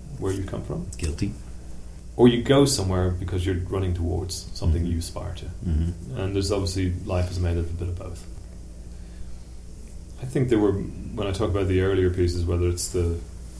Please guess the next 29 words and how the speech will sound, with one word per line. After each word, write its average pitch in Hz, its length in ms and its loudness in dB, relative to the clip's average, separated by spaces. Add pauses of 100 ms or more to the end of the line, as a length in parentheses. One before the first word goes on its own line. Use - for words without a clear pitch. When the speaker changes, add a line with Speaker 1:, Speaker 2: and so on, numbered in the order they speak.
(400)
Speaker 1:
getting 92 220 2
an 90 80 4
education 87 640 0
inspired 87 420 0
by 87 100 0
that 85 220 -2
French 87 320 -4
girl, 87 260 -2 (1080)
going 92 240 2
further 90 540 2
and 87 80 2
going 87 160 0
to 87 100 -2
university 87 540 2
in 87 80 2
the 85 60 2
U 87 200 0
K, 85 320 0 (160)
getting 92 280 2
the 90 60 4
P 90 220 2
H 87 240 0
D 90 140 2
scholarship, 87 420 -2
these 104 180 2
are 98 120 4
all 92 240 2
things 90 340 0
that 87 160 0